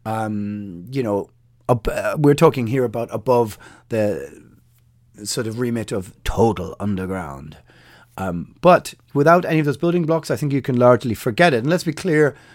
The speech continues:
none of that work pays. No one is gonna give you any financial reward for the promo you put in to gain followers. Um, certainly all musicians saw clearly what streaming was worth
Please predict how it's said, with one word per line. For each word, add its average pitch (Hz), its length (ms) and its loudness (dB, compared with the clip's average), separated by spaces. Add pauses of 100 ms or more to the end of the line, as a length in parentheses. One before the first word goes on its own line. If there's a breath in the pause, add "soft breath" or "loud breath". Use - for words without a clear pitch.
(160 soft breath)
none 202 180 4
of 170 80 4
that 147 180 6
work 131 300 6
pays. 87 640 2
No 127 160 0
one 135 100 2
is 107 100 -6
gonna 104 200 -6
give 90 160 -8
you 95 160 -4
any 92 320 -6
financial 87 540 -10
reward 101 400 -2
for 110 100 -12
the 104 80 -2
promo 110 500 0 (460 loud breath)
you 107 100 -4
put 104 220 -6
in 104 200 -2
to 87 220 -6
gain 95 380 -6
followers. 98 720 -4 (360 loud breath)
Um, 92 220 -6
certainly 190 320 0
all 180 120 6
musicians 156 480 0
saw 139 140 2
clearly 139 400 2
what 117 280 -2
streaming 180 440 0
was 117 140 -4
worth 123 360 -2